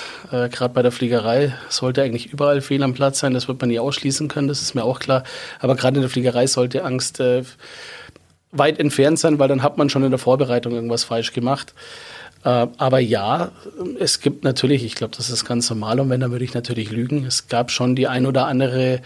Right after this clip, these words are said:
kritische, brenzlige Situation, äh, weil ich, gerade wenn man auf Sicht fliegt, also man unterscheidet zwischen,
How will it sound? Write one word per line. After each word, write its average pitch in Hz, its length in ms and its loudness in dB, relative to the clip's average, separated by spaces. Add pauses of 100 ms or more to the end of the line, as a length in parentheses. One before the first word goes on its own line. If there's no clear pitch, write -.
(320)
kritische, 160 540 4
brenzlige 147 580 0
Situation, 143 840 2 (840)
äh, 117 340 6
weil 120 160 2
ich, 120 220 -4
gerade 139 260 2
wenn 135 120 4
man 131 120 2
auf 127 160 0
Sicht - 260 -4
fliegt, 170 300 -4
also 120 160 -4
man 113 120 -2
unterscheidet 120 540 -2
zwischen, 120 560 -2